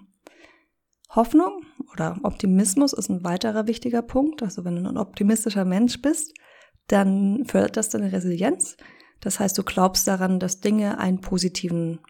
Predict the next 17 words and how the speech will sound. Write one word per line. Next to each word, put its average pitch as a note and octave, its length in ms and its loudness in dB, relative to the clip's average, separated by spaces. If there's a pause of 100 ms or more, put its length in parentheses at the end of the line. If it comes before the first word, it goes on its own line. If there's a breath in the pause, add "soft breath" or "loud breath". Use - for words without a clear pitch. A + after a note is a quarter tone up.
Ausgang E3 640 -4
finden. - 560 -2 (800 soft breath)
Und F#3 340 2
noch G#3+ 160 -6
ein G#3 100 -2
letzter B3+ 260 2
Punkt, A#3 260 -2
den G#3 80 0
ich G3+ 140 -4
aufführen G3+ 380 0
will, G#3+ 220 2
aber F3+ 220 -2
es - 100 -6
gibt - 160 -16
noch F3 100 -4
viel G3 140 -6
mehr, F3+ 280 -2